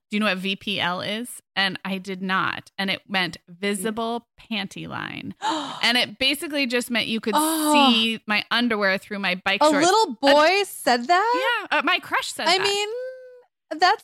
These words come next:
Speaker 2: something I've read in magazines,
Speaker 1: Right.
Speaker 2: but I didn't know it was called a V P L.
Speaker 1: Well, I
Speaker 2: <laughs> Oh
Speaker 1: will
Speaker 2: my
Speaker 1: never,
Speaker 2: gosh.
Speaker 1: I will never not know that. And I don't know exactly
Speaker 2: Aw.
Speaker 1: how see-through we were talking. My guess is that you could literally just see the seam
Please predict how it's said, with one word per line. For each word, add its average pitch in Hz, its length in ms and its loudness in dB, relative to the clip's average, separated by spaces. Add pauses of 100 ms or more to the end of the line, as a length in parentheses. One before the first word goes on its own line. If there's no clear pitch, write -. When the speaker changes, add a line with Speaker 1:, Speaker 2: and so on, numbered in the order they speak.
Speaker 2:
something 453 300 -4
I've 226 280 2
read 247 180 4
in 226 240 0
magazines, 196 1120 -2
Speaker 1:
Right. 320 120 2
Speaker 2:
but 247 100 4
I 233 120 6
didn't 214 320 -2
know 214 80 2
it 196 60 -2
was 208 100 -4
called 214 220 0
a - 20 2
V 214 180 -2
P 175 240 -4
L. 190 520 2
Speaker 1:
Well, 233 320 2 (200)
I 240 320 0
Speaker 2:
<laughs> - 40 -2
Oh 381 80 4
Speaker 1:
will 262 160 4
Speaker 2:
my 247 60 2
Speaker 1:
never, 254 200 2
Speaker 2:
gosh. 554 280 6
Speaker 1:
I 254 100 2
will 247 140 0
never 262 280 0
not 240 300 -2
know 226 260 -2
that. 180 380 -2
And 320 340 2 (140)
I 277 100 2
don't 349 320 -4
know 480 120 -2 (120)
exactly 247 640 0
Speaker 2:
Aw. 247 60 -6
Speaker 1:
how 247 160 0
see-through 233 480 -10
we 208 100 -6
were 185 140 -8
talking. 214 420 -4
My 240 120 0
guess 320 340 -2
is 294 100 -8
that 247 140 -4
you 254 100 -8
could 240 160 -6
literally 311 340 -4
just 240 220 -6
see 254 140 -4
the 202 140 -8
seam 202 640 -4